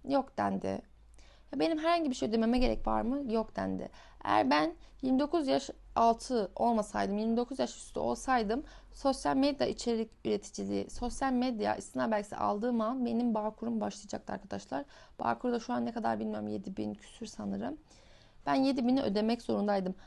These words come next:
Ama genç girişimci belgesi aldığım için, e, bir sene boyunca devlet, e, benim Bağkur'umu ödeyeceği için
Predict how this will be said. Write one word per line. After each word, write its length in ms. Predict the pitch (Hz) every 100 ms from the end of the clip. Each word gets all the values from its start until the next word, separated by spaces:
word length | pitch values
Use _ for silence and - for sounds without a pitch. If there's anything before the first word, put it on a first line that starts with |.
| -
Ama 140 | - 302
genç 300 | 269 330 -
girişimci 380 | 269 - 247 214
belgesi 340 | 226 226 240
aldığım 380 | 226 220 254 254
için, 400 | - - 220 247 - - - -
e, 180 | 220 202
bir 140 | 277
sene 280 | - 269 254
boyunca 360 | 262 262 226
devlet, 540 | 202 214 208 240 - - -
e, 340 | 214 214 208 208 208 220
benim 340 | 240 226 254 320 - - - - - -
Bağkur'umu 440 | 269 262 254 233 226
ödeyeceği 580 | - 233 247 214 214 226
için 460 | 254 220 208 240